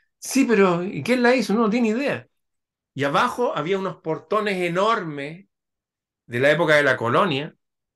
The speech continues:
con unos cerrojos, unas cosas, unas cadenas como de barco. "¿Y eso?".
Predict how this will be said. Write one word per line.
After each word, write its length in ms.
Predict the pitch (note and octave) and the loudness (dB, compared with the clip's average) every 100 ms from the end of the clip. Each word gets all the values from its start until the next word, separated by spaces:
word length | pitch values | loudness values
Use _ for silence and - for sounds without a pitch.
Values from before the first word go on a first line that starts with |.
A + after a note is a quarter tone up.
| _ | _
con 140 | A2 C#3+ | -8 -6
unos 200 | B2+ - | -6 -8
cerrojos, 520 | - A2+ C3+ D#3+ - | -8 -8 -4 -4 -2
unas 220 | C3+ A#2+ _ | -4 -4 _
cosas, 340 | - C#3 C#3 C3 | -6 -6 -4 -6
unas 200 | A#2+ - | -8 -6
cadenas 480 | C3 C3 E3+ E3+ - | 0 2 4 2 -2
como 460 | A#2 A#2+ A2+ - - | -4 -2 -2 -8 -16
de 220 | G#2 A2+ | -4 0
barco. 460 | C3+ F3+ - E3 D#3+ - _ _ _ _ _ | 2 0 0 -2 -2 -12 _ _ _ _ _
"¿Y 160 | B2+ E3+ | 2 2
eso?". 400 | A#3 A#3+ A#3+ _ | 4 2 0 _